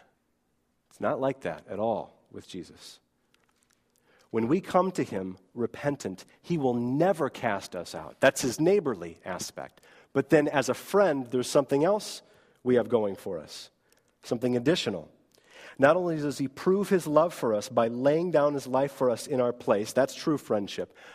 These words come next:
but as a friend, he never leaves us. It's not that we don't have to just not leave him. He never leaves us.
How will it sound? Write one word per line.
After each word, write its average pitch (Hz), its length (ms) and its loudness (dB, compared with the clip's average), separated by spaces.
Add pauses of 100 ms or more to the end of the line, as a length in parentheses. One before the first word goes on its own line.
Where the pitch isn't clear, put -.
but 143 100 2
as 147 160 0
a 127 40 0
friend, 175 440 0 (200)
he 208 220 0
never 160 280 2
leaves 131 440 -2
us. - 600 -4 (840)
It's - 140 -4
not 175 160 6
that 156 80 -2
we 135 80 0
don't 139 120 2
have 135 140 2
to 123 80 -10
just 120 320 -4
not 127 280 2
leave 120 200 -4
him. 139 320 0 (840)
He - 260 0
never 143 320 2
leaves 113 560 -4 (600)
us. - 580 -2